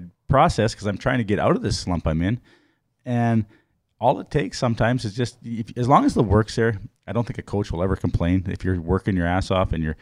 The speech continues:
'cause that's all you can do. But not every, not everyone's a goal scorer, and goal scoring's tough. So, but a goal scorer, um, just by, you know, guys, when I, when I played, when, when Holly was playing and he scored all those goals,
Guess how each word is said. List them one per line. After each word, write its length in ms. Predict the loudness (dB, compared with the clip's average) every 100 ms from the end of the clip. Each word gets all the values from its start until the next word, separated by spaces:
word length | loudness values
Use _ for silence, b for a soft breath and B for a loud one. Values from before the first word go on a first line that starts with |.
| B B B
'cause 240 | -4 -4 -4
that's 260 | -6 0
all 140 | 4 4
you 60 |
can 200 | 2 -4
do. 200 | -2 -4 -6
But 100 | -6
not 200 | -6 -6 -4
every, 240 | -4 -4 -4
not 220 | -2 2
everyone's 320 | 4 4 2
a 100 | -4 -10 -16 -20 _ -6
goal 180 | 0 0
scorer, 360 | -2 -6 -8 -12 -12
and 400 | -4 -2 0 -2
goal 160 | 0 0
scoring's 360 | 2 2 2
tough. 260 | 2 0 2
So, 260 | 0 0 -2 B B B B
but 140 | 2 2
a 60 | 4
goal 240 | 6 6
scorer, 440 | 6 6 6 4 -2 -18 -10
um, 560 | -2 0 2 2 0 -6 _ _ _ _ -20 -4
just 220 | -2 2
by, 140 | 0 0 -12 _ _
you 100 | -2
know, 240 | 0 0 -4 -14 _ _ _
guys, 260 | 0 2 4
when 140 | 6
I, 60 | 6
when 140 | 4
I 80 | 4
played, 240 | 4 2 2
when, 280 | 2 4
when 100 | 6
Holly 260 | 6 4 4
was 140 | 2
playing 280 | 2 2 4
and 140 | 4 4
he 80 |
scored 300 | 2 0 2
all 100 | 4
those 180 | 4 2
goals, 340 | 2 0 0